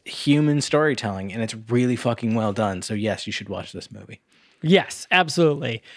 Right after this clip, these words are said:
Speaker 2: Uh, so thanks a lot for listening, everyone. Hey, if you have not hit that subscribe button or follow or whatever, uh, make sure to do that. We have brand new episodes every Thursday and Sunday. Thursday are our bonus episodes where we kinda talk about whatever's going on in, uh,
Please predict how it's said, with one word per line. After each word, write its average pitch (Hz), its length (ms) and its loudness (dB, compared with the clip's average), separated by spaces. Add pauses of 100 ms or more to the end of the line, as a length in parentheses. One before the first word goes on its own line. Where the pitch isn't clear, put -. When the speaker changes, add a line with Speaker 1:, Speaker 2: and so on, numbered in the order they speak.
(260)
Speaker 2:
Uh, 208 360 4
so - 180 4
thanks 330 240 0
a 311 40 -2
lot 294 180 4
for 247 60 0
listening, 254 400 0
everyone. 233 400 4
Hey, 262 240 0
if 226 140 2
you 226 100 6
have 262 240 4
not 311 180 4
hit 240 180 2
that 247 140 2
subscribe 208 520 2
button 190 280 4
or 170 80 4
follow 190 360 6
or 185 100 4
whatever, 180 520 4
uh, 175 240 6
make 233 200 2
sure 359 140 2
to 214 80 2
do 175 160 4
that. 262 340 2
We 214 140 2
have 233 140 2
brand 220 200 4
new 233 100 6
episodes 226 520 4
every 208 220 4
Thursday 226 500 4
and 180 140 2
Sunday. 240 540 4
Thursday 220 600 4
are 175 220 4
our 170 120 6
bonus 165 400 2
episodes 226 520 2
where 180 60 4
we 175 100 2
kinda 170 200 0
talk 170 240 2
about 180 160 6
whatever's 165 320 2
going 156 280 4
on 160 180 4
in, 180 260 0
uh, 170 400 4